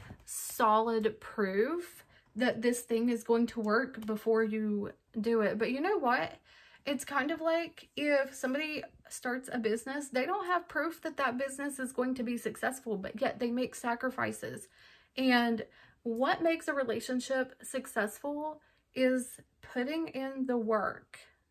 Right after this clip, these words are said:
okay, on both sides. If the other side is not putting in the work, bye, see you, okay?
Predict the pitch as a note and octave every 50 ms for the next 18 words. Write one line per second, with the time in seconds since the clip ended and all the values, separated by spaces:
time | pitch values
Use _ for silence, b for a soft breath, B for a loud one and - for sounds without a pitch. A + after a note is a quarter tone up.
0 | _ - B3 B3 B3 A#3+ A3+ A3 A3 A#3 A#3 - _ _ _ _ _ - B3 B3+
1 | B3+ B3+ A3+ A3+ A3 A3+ A3 - - A3 - - - - - - - B3+ B3+ -
2 | B3 - - B3 B3 C#4 D4+ D4 C#4 - D4 C#4+ C#4+ C4+ A#3+ C#4 A#3+ A#3+ B3 A#3
3 | B3 - - - D4 D4 D4+ D4 D4 D4 D4 C#4+ D4 D4+ D#4+ D#4+ D#4 - - B
4 | B B B B B B B B B B - G#3+ G#3+ C4 C#4 D4+ D#4 D4+ D4 C#4+
5 | - - C#4+ D4 D4+ C#4+ C#4+ C#4 C4+ C4+ C#4 C#4 C#4 - - A#3 A3+ B3+ B3 B3
6 | B3+ C4+ C#4